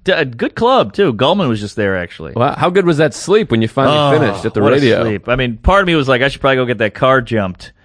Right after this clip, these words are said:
Speaker 1: But I just said, "Fuck it, I gotta, I gotta go to bed."
Speaker 2: So
Speaker 1: I'm
Speaker 2: when
Speaker 1: like
Speaker 2: did you figure out the car situation?
Speaker 1: Well, the car, finally, I just went, I went drinking every night 'cause it's San Diego and we're right, right downtown. So I was just like, "Ah, I'll leave the car. I'm right downtown." And then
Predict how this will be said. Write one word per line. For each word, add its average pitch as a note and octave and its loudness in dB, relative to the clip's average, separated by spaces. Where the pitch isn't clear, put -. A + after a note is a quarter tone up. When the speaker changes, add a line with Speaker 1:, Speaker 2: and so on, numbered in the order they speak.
Speaker 1:
But A2 0
I A#2 4
just G#2+ -6
said, G2+ -4
"Fuck A2 -2
it, G2 -4
I G2 -2
gotta, F#2+ -4
I G2 -2
gotta F#2 -2
go E2+ -6
to E2 -10
bed." F2 -8
Speaker 2:
So F#2+ -2
Speaker 1:
I'm A#2+ 2
Speaker 2:
when D3+ 2
Speaker 1:
like D3+ -2
Speaker 2:
did C3 -6
you C3+ 0
figure D3 0
out C#3 -2
the - -6
car G3 0
situation? G#2 -6
Speaker 1:
Well, F3 2
the C3+ -2
car, E3+ 2
finally, E3 0
I C#3 0
just E3+ 0
went, D3+ -2
I B2 0
went D3 0
drinking C3+ 0
every G#2+ 0
night B2 0
'cause G#2 -8
it's G2+ -12
San A#2+ -2
Diego A2+ 2
and G#2+ 0
we're G2+ -2
right, G#2+ -2
right A#2 0
downtown. A#2 0
So A#2 2
I A#2 4
was A2+ 0
just A2+ -10
like, A#2+ -2
"Ah, G#3 2
I'll F#3 0
leave F3 0
the C#3 -2
car. C3+ 2
I'm A2 0
right B2 0
downtown." A2+ 0
And A2+ -2
then B2+ 0